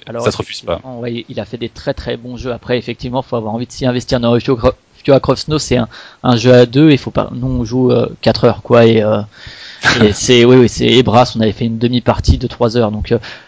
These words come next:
Speaker 1: c'est des gros, gros jeux en général. Après, euh, en général, les règles sont pas super bien <laughs> écrites. Et là, pour le coup, c'est Croc qui nous présentait ce proto, et ça nous a surpris quand il nous a dit que c'était de Martin Wallace, parce que c'est, c'était pas du tout, euh, c'était un peu inattendu. Et, euh, et donc, euh, et Conan, non, personne a, a vu, euh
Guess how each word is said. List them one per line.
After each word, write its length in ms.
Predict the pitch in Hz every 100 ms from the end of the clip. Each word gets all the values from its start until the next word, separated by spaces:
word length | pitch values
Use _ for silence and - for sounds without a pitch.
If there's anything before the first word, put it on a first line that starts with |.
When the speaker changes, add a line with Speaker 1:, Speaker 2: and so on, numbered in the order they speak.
| _ _ _
Speaker 1:
c'est 240 | - 147
des 100 | 143
gros, 240 | 123 120 147
gros 240 | 127 139
jeux 160 | 127 143
en 80 |
général. 420 | 120 120 120 143 123
Après, 300 | - 139 135
euh, 220 | 120 107
en 80 | 113
général, 360 | 120 120 131
les 80 | 120
règles 180 | 117 -
sont 120 | 117
pas 100 | 120
super 320 | - - 117
bien 140 | 107 -
<laughs> 40 |
écrites. 420 | 110 - 131 - - - - - _ 127
Et 60 |
là, 100 | 131
pour 180 | - 135
le 80 | 123
coup, 140 | -
c'est 140 | - 131
Croc 200 | 143 -
qui 140 | 135
nous 40 |
présentait 360 | 110 120 120 120
ce 80 | -
proto, 320 | - 135 185
et 60 | 139
ça 120 | 135
nous 140 | 117
a 20 |
surpris 320 | 107 131 156 -
quand 180 | 113
il 80 | 127
nous 80 | 113
a 60 | 113
dit 80 |
que 60 | 135
c'était 160 | - 120
de 80 |
Martin 240 | 117 113 120
Wallace, 260 | 117 156
parce 160 | - -
que 80 | -
c'est, 200 | - 110
c'était 260 | - 117 104
pas 140 | 123
du 140 | 120 113
tout, 240 | 147 135
euh, 80 | 113 - -
c'était 180 | - -
un 80 | 135
peu 140 | 143
inattendu. 440 | 135 113 110 117 160 - - - -
Et, 220 | - 113 113
euh, 440 | 107 107 104 104 101 - - _ _ _ _ - - -
et 140 | 135
donc, 240 | 131 139 139
euh, 40 | 135
et 80 | 127
Conan, 320 | 151 151 180
non, 280 | 180 165 175
personne 360 | 165 - 151
a, 540 | 139 135 131 135 135 139
a 160 | 143
vu, 280 | 127 143 147
euh 220 | 135 131